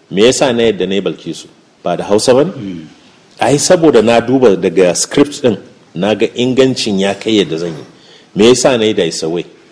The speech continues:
Speaker 1: Turanci ne amma na Hausa ne. Script ɗin aka duba na ga ko ingancin ya kai yadda zan so a ganna a ciki. Shi yasa na shiga. Me yasa na ƙi wasu?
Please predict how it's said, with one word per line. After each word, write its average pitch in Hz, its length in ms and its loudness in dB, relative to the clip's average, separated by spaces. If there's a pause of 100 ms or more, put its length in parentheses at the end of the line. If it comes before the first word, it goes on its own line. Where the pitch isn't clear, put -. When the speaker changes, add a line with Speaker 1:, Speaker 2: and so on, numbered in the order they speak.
(180)
Speaker 1:
Turanci 127 480 4
ne 120 80 4
amma 90 260 -4
na 98 80 -4
Hausa 98 340 -4
ne. 82 120 -10 (440)
Script - 460 0
ɗin 131 140 -4
aka 110 200 -2
duba 95 320 -2
na 90 120 -8
ga 92 280 -4 (360)
ko - 280 0
ingancin 135 600 2
ya 104 160 -8
kai 120 240 -6
yadda 87 240 -4
zan 101 180 -8
so 90 300 -10 (480)
a 92 140 -8
ganna 101 340 -4
a 60 40 -14
ciki. - 300 -18 (140)
Shi - 180 -6
yasa 104 260 -2
na 90 100 -8
shiga. 67 260 -10 (440)
Me 104 140 4
yasa 156 260 4
na 113 100 2
ƙi 104 120 -8
wasu? 117 320 0